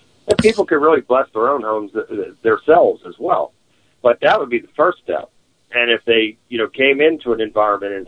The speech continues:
certainly if they're feeling the presence of evil, absolutely, you know, get, get a minister. My third book is called Ten Steps to Victory, and that is a guide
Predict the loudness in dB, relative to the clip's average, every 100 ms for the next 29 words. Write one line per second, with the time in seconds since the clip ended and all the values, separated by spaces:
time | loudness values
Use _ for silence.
0 | -4 -2 -2 -6 -4 -6 0 2 4 2
1 | -2 -6 -2 -2 -4 -12 -8 -2 0 0
2 | -2 -4 _ _ _ _ _ -2 0 -2
3 | -4 -2 0 0 -2 -4 -4 -4 -4 -2
4 | -2 -4 -2 -2 -2 -6 _ -2 -2 -2
5 | -6 -8 -8 -4 -4 0 2 2 0 -4
6 | -6 -4 -2 0 -2 -4 -6 _ -4 -4
7 | -8 -4 -4 -4 -4 -2 -2 -2 -2 -6
8 | -8 -8 -2 0 0 -2 -8